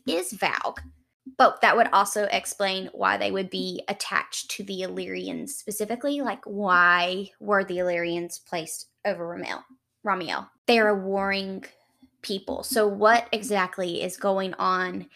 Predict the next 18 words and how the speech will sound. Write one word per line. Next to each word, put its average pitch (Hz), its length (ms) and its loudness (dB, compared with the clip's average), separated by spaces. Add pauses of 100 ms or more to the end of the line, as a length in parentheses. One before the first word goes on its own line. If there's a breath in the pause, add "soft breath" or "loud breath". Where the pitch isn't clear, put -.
(280 loud breath)
in 208 120 0
the 190 80 0
Night 170 280 -2
Court 233 480 0 (760)
to 226 120 -2
make 202 300 0
them 196 320 0
submit 196 540 -4
to 190 460 -4 (640)
being 202 300 -4
ruled 196 440 -2
by 185 240 -2
Fae 196 400 0
when 196 220 -2
they 190 380 0
consider 202 440 -4
themselves 185 500 -4
separate - 640 -2